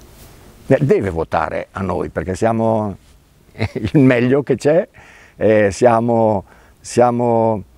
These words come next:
eh, un gruppo nella quale ci ha messo la loro faccia, ha messo la loro,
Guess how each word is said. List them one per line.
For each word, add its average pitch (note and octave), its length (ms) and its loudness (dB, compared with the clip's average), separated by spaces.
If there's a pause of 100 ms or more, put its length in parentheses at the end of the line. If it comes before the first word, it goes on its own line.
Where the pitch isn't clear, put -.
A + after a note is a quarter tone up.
(380)
eh, A2 540 0
un B2 260 6
gruppo E3+ 720 2
nella A#2+ 240 0
quale B2+ 300 2
ci - 100 -8
ha A#2 40 -2
messo A#2 280 -2
la A2+ 120 2
loro A#2+ 200 2
faccia, C#3+ 600 -2 (420)
ha A2 160 0
messo A#2+ 360 0
la A2+ 100 4
loro, A2+ 840 4